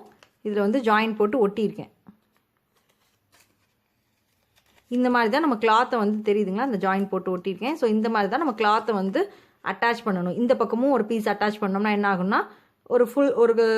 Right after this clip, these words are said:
ஒரு கால் அளவுக்கான மெஷர்மெண்ட் கிடைச்சிரும். நம்ம கிளாத்ல போடுறப்ப உங்களுக்கு இன்னும் டீட்டெயில்டா புரியும். நெக்ஸ்ட் பாத்தீங்கன்னா நான் வந்து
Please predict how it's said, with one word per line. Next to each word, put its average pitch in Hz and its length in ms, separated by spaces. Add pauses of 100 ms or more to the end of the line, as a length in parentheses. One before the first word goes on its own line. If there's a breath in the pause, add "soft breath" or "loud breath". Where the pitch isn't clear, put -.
(120)
ஒரு 262 200
கால் 262 240
அளவுக்கான 226 420
மெஷர்மெண்ட் 214 480
கிடைச்சிரும். 196 480 (1080 loud breath)
நம்ம 247 180
கிளாத்ல 277 460
போடுறப்ப 226 340
உங்களுக்கு 247 260
இன்னும் 254 180
டீட்டெயில்டா 226 460
புரியும். 214 420 (1900)
நெக்ஸ்ட் - 400
பாத்தீங்கன்னா 240 400
நான் 214 160
வந்து 226 180